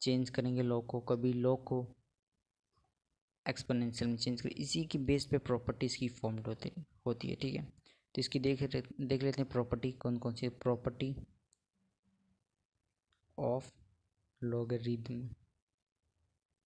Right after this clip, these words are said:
rhythm, logarithm, ठीक है। तो इसकी पहली property क्या है, पहली property इसकी ये है कि log one base में a equal to zero,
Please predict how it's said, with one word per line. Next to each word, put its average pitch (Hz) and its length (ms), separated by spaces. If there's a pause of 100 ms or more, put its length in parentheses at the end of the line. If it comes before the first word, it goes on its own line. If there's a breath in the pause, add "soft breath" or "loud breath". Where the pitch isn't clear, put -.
(1040)
rhythm, 117 380 (260)
logarithm, 120 680
ठीक 135 160
है। 175 60 (1900 loud breath)
तो - 40
इसकी - 200
पहली 135 260
property 117 420
क्या 117 140
है, 117 60
पहली 123 320
property 135 440
इसकी 131 260
ये 123 200
है 127 80 (1160)
कि 127 120
log 123 480 (1400)
one 120 420 (220)
base 117 280
में 123 80
a - 200 (500)
equal - 320 (140)
to 123 80 (100)
zero, 113 340